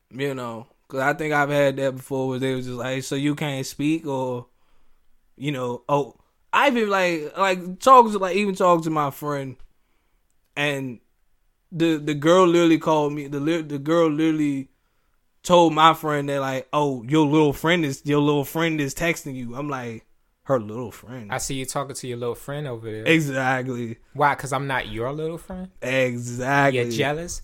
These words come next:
Speaker 2: Boy, don't nobody want your bald head ass.
Speaker 1: <laughs> They're like, "Well, nobody don't want him." All right, so
Speaker 2: Obviously,
Speaker 1: why
Speaker 2: you
Speaker 1: I got,
Speaker 2: did.
Speaker 1: why I gotta be your little friend, though? But, hey, it is what it is, though. I mean,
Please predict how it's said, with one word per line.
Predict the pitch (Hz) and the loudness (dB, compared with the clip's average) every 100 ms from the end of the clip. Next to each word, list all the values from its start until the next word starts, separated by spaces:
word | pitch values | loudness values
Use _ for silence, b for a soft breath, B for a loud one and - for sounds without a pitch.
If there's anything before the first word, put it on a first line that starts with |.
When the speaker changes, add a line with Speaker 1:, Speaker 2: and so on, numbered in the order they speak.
| - | -2
Speaker 2:
Boy, | 196 220 | 0 0
don't | 214 254 | -2 -6
nobody | 254 240 220 | -4 -4 -6
want | 220 208 | -8 -10
your | 175 | -6
bald | 185 190 190 | -4 -4 -6
head | 190 | -8
ass. | 190 190 202 202 | -8 -8 -10 -16
Speaker 1:
<laughs> | _ | _
They're | 170 143 120 110 120 135 170 | -6 -6 -8 -10 -12 -6 -4
like, | 165 139 - | -4 -6 -10
"Well, | 147 190 233 | -4 -2 -2
nobody | 277 285 | -2 -2
don't | 285 277 | 2 2
want | 208 233 | 2 2
him." | 233 247 262 277 - | 0 -2 -4 -8 -8
All | - 139 | 2 2
right, | 147 | 2
so | 143 | -2
Speaker 2:
Obviously, | 131 | 2
Speaker 1:
why | 151 | 6
Speaker 2:
you | 160 | 6
Speaker 1:
I | |
got, | 165 160 | 6 2
Speaker 2:
did. | 147 160 | 2 -2
Speaker 1:
why | 131 143 151 | 2 4 6
I | |
gotta | 156 151 143 | 6 4 2
be | 143 | 2
your | 143 | 0
little | 135 135 135 | 0 -2 -4
friend, | - 147 131 | -4 -6 -6
though? | 113 101 - - _ _ _ _ _ - | -10 -14 -16 -18 _ _ _ _ _ -12
But, | 110 101 - | -10 -10 -14
hey, | 127 120 110 107 - | -10 -8 -8 -12 -14
it | 123 | -8
is | 139 139 131 | -2 -2 -2
what | 131 127 | -6 -6
it | 127 | 0
is, | 151 147 131 | 2 2 -2
though. | 120 123 139 | -6 -6 -8
I | |
mean, | 127 123 120 113 | -10 -12 -14 -16